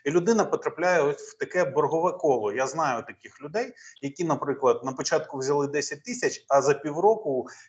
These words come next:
через перекредитування в них вийшло вже двісті п'ятдесят тисяч боргу. І, е, найважливіше, що з М Ф О дуже складно, е, домовлятися через те, що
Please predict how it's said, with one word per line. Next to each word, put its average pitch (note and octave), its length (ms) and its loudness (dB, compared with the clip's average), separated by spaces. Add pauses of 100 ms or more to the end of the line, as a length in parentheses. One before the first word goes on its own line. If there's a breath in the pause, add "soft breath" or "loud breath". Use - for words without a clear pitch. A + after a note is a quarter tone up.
(120)
через C#3+ 420 2
перекредитування D#3 1200 2
в A#2+ 180 -8
них F#3+ 220 -4
вийшло C#3 440 -4
вже C3+ 260 0
двісті C3+ 440 -8
п'ятдесят C#3 540 -4
тисяч A#2 280 -12
боргу. A2 440 -4 (340 loud breath)
І, E3+ 260 4
е, C#3 320 4 (160)
найважливіше, F3 840 0
що - 220 -4
з - 100 -8
М D3+ 260 -8
Ф D#3+ 160 -10
О B3 120 2
дуже G3 260 2
складно, F#3 580 2 (340 loud breath)
е, C#3 240 -2 (100)
домовлятися F3+ 720 2
через C#3 340 -4
те, F#3+ 200 0
що D#3 460 2